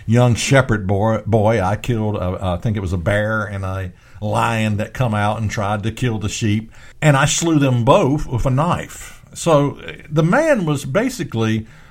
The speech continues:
through his youth, uh, fearless. So that did not present a problem. However, however, the other temptation, sexual temptation,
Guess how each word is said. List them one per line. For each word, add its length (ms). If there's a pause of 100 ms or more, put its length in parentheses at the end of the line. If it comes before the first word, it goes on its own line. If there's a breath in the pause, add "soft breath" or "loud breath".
(200 loud breath)
through 300
his 280
youth, 800
uh, 300
fearless. 580
So 360
that 300
did 120
not 260
present 420
a 100
problem. 420
However, 640
however, 500
the 160
other 340
temptation, 680
sexual 380
temptation, 560